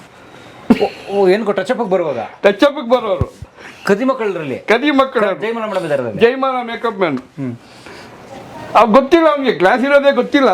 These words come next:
Speaker 2: ದೊಡ್ಡ ಗ್ಲಾಸು, ಮಾಮೂಲಿ ಖಾಲಿ ಜಾಗ ಅನ್ಕೊಂಡು ಪೋ-, ಓಡ್ ಬಂದವನೇ, ಹಂಗೆ ಹೊಡ್ಕೊಂಡು ಹಂಗೆ ಹೋಗ್ಬಿಟ್ಟು ಆ ಕಡೆ. ಏನೂ ಆಗಿಲ್ಲ ಅವ್ನಿಗೆ. ಅದೆಲ್ಲ ಒಂದು ಟೆಕ್ನಿಕ್ ಅದು.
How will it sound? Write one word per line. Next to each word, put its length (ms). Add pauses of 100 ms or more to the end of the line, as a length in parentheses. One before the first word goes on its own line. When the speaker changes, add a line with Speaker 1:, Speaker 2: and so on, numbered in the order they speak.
Speaker 2:
ದೊಡ್ಡ 240
ಗ್ಲಾಸು, 480
ಮಾಮೂಲಿ 340
ಖಾಲಿ 360
ಜಾಗ 220
ಅನ್ಕೊಂಡು 280
ಪೋ-, 320
ಓಡ್ 680
ಬಂದವನೇ, 580 (300)
ಹಂಗೆ 180
ಹೊಡ್ಕೊಂಡು 480
ಹಂಗೆ 240
ಹೋಗ್ಬಿಟ್ಟು 340
ಆ 60
ಕಡೆ. 340 (380)
ಏನೂ 260
ಆಗಿಲ್ಲ 260
ಅವ್ನಿಗೆ. 260 (460)
ಅದೆಲ್ಲ 400
ಒಂದು 140
ಟೆಕ್ನಿಕ್ 400
ಅದು. 240